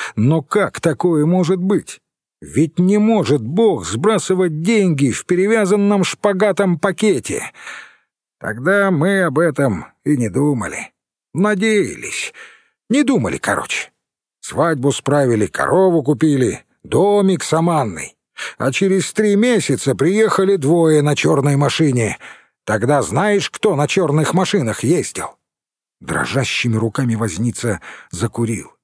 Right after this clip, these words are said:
Было видно, что он разволновался, и Мачо подумал, что, пожалуй, история не выдумана.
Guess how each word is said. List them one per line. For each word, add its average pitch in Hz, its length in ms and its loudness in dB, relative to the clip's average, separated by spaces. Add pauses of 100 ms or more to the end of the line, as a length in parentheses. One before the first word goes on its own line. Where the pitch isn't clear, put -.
(280)
Было 156 340 0
видно, 143 380 0
что - 260 -2
он 151 160 2
разволновался, 143 1120 0 (300)
и 67 120 -8
Мачо 139 400 0
подумал, 127 440 0
что, - 240 -2
пожалуй, 139 580 2 (240)
история 156 600 0
не 151 140 4
выдумана. - 540 -2